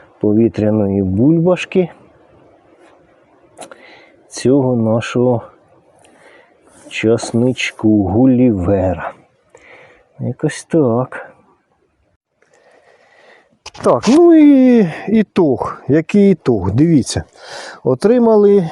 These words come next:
отримав я фракцію, е, три-п'ять міліметрів. Значить, е,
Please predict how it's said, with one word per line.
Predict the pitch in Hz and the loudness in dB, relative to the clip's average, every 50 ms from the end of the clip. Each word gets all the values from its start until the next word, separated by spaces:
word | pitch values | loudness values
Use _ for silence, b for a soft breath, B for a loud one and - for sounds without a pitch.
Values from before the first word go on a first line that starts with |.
| - - | -6 -2
отримав | 175 165 147 _ - 185 208 202 190 185 175 160 | -2 -2 -2 _ 0 2 2 2 2 2 2 2
я | 156 160 156 | 2 2 2
фракцію, | 143 - 175 170 185 196 185 - - - - 185 185 185 185 180 180 175 160 143 B B B B B B B B _ - | 0 -2 -2 0 0 -2 -2 -4 -8 -2 0 2 2 4 4 4 4 2 0 -4 B B B B B B B B _ -4
е, | 127 123 120 127 127 127 131 127 127 127 127 120 107 - - - _ | -2 0 0 0 2 2 2 2 2 2 0 0 -2 -8 -16 -18 _
три-п'ять | - 147 147 160 160 170 151 - _ _ - - 131 131 139 131 - - | -2 0 2 2 0 0 -2 -6 _ _ -4 0 2 2 2 0 -2 -2
міліметрів. | 127 131 135 131 127 120 104 95 90 90 - - - - _ _ B B B B B B B B B B B B B B - | 0 2 2 2 2 2 0 -2 -6 -8 -12 -20 -20 -20 _ _ B B B B B B B B B B B B B B -4
Значить, | 117 120 120 113 - - 123 117 _ - - 120 | -2 -2 -2 -2 -2 -2 -2 -2 _ -6 -4 -2
е, | 117 113 117 117 113 113 113 107 101 | 0 0 2 0 0 0 -2 -2 -6